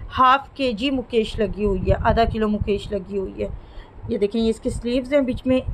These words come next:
ये क्रॉस स्टिच हुआ हुआ है। एक एक piece बनता है हमारा साल में पूरे।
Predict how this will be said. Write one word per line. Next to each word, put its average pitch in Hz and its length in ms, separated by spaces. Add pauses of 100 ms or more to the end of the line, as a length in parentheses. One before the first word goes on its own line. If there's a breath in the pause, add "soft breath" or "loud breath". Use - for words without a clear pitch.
ये 214 360 (560)
क्रॉस 233 200
स्टिच 254 280
हुआ 226 160
हुआ 214 180
है। 226 100 (140)
एक 359 220
एक 330 100 (100)
piece 262 240
बनता 247 260
है 277 60
हमारा 240 260
साल 247 360
में 247 220
पूरे। 240 340